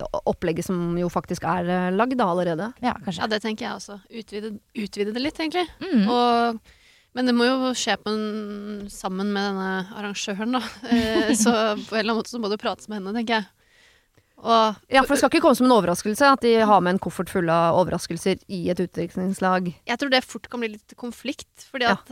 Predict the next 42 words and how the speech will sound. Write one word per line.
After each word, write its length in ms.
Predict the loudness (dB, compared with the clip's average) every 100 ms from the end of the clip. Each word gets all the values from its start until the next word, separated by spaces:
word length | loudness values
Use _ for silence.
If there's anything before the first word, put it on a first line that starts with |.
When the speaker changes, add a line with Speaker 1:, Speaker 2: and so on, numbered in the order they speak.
| -10
Speaker 3:
her 160 | 0 2 2
er 60 |
det 80 | 0
jo 160 | -4 -10
tidspunkter 560 | -10 -14 -10 -4 -2
inne 100 | 0
i 60 | 0
bildet, 480 | 0 -2 -2 -2 -4 -6
og 420 | -4 -4 -6 -10
transport 600 | -10 -10 -12 -18 -20 -16 -10
antageligvis. 460 | -6 -2 -2 -2 -4
Altså, 160 | -2
hvis 140 | -2 -2
de 80 | -2
skal 60 | -4
på 80 |
zipline, 320 | -6 -2 0 0
så 80 |
skal 240 | -4 -6 -4
det 80 | -2
jo 140 | -2 -8 _ _ 0
Speaker 2:
Mm. 300 | 4 4 4
Speaker 3:
et 80 | 0 -2
eller 80 | -4
annet 80 |
sted. 280 | -2 -4 -6 -8 _ _ _ _ _ -6
Eh, 340 | 0 0 0 -2
så 180 | -6 -2
de 80 | 0
er 120 | 0
jo 40 |
litt 140 | 0 -4
avhengig 300 | -4 -6 -8
av 100 | -10
på 80 | -14
en 60 |
måte 80 | -18
å 60 | -16
få 240 | -12 -14
avtalt 320 | -12 -10 -8 -8
at 120 | -6
sånn 240 | -6 -8